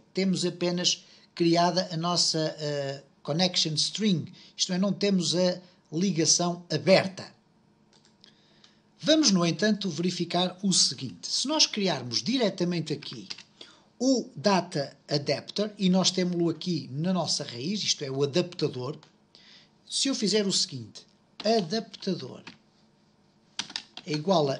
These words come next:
new S Q L data adapter, e depois definir aqui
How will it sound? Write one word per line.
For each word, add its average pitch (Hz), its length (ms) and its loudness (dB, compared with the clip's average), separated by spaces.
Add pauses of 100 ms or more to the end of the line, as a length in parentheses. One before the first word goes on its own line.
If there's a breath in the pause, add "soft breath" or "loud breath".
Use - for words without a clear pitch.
new 160 580 -2 (120)
S 247 360 2
Q 170 280 0
L 127 200 -4
data 139 540 -4
adapter, 139 600 -6 (500 loud breath)
e 190 80 0
depois 214 400 2
definir 208 340 -2
aqui 156 460 -2